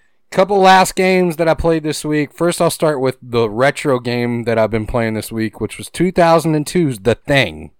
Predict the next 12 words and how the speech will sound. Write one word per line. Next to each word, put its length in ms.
from 140
John 280
Carpenter. 400
I 60
picked 240
it 80
up 160
on 80
the 140
O 100
G 120
Xbox. 800